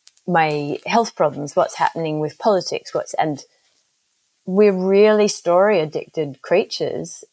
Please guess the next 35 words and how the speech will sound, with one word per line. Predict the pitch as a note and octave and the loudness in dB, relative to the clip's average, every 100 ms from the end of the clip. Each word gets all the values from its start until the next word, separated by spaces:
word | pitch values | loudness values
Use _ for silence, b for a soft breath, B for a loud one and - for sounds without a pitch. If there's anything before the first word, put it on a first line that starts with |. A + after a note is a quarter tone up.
| - | -6
and | E3 E3+ D#3+ D#3+ D#3 - - _ _ _ _ _ _ _ _ _ _ _ _ _ - | -4 -2 -4 -6 -8 -10 -14 _ _ _ _ _ _ _ _ _ _ _ _ _ -14
we | D#3+ E3+ F3 | -4 2 2
get | E3 F3+ | 2 0
addicted | D#3+ A#3+ B3+ - D3 - | 0 0 0 0 -4 -4
to | D3+ | -8
running | C#3 D3+ D#3 F#3+ E3+ | -2 0 2 0 -2
those | D3 C#3+ - | -2 -2 -4
stories | - D3+ F3+ E3 | 0 4 4 2
in | D3+ | -2
our | C#3+ C#3+ | -4 -2
minds | C#3+ E3+ E3 C#3 D#3 - | -2 -2 -2 -6 -10 -8
and | D#3 - | -6 -4
updating | C#3+ - D3 C#3+ C#3+ | -4 -4 -4 -4 -6
the | |
narratives | C#3 C3+ D#3 F3+ D3+ C#3 | -4 -2 -2 -4 -4 -6
on | C3+ B2+ | -6 -8
them | B2+ - | -10 -8
at | C3+ | -8
a, | C3+ B2+ C3 _ | -8 -8 -14 _
like, | - - | -10 -8
second | - C#3+ - D4 A3 | -4 -2 0 0 0
to | C3 | -2
second | - C3 C3+ A#2+ | -4 -4 -6 -4
level, | C3+ F3+ - - b b b b b b _ | -2 -2 -4 -10 b b b b b b _
so | - E3 | 0 2
that | D3 | 2
it's | D3 - | 0 -2
really | D#3 D3+ D3+ D3 | -2 2 2 2
hard | C#3 D3 | 0 0
to | D3+ | -2
stop | - C3 - | -4 -4 -4
paying | D3 C3 | -8 -8
attention | B2 D3+ A3 - F#3+ | -6 -4 -4 -6 -8
to | - C3 | -6 -6
them. | B2+ C3+ | -8 -12